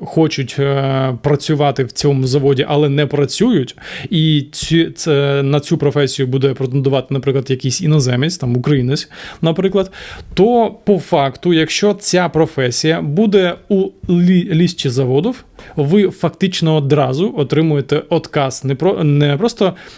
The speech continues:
на, м, е, якесь там освячення, а, або там просто,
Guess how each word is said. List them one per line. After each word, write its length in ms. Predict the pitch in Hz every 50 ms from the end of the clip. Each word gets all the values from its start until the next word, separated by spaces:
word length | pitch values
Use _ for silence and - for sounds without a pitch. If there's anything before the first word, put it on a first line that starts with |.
| - -
на, 380 | 170 151 156 156 156 151 151
м, 600 | 156 180 170 151 151 151 151 147 147 147 143 143 143
е, 320 | 143 139 143 139 135 139
якесь 260 | 135 135 135 - 127
там 260 | - 135 131 127 - - -
освячення, 800 | 160 147 - - 143 151 147 - - 147 143 139 135 135 131 135 - _ _ _ _ _ - - - - - - - -
а, 320 | 160 143 135 131 131 131 135 -
або 400 | 147 131 151 156 147 139 139 - _ _ _ _ _ _ - - -
там 240 | - 123 117 117 139 - - -
просто, 500 | - 160 165 160 160 - - 147 131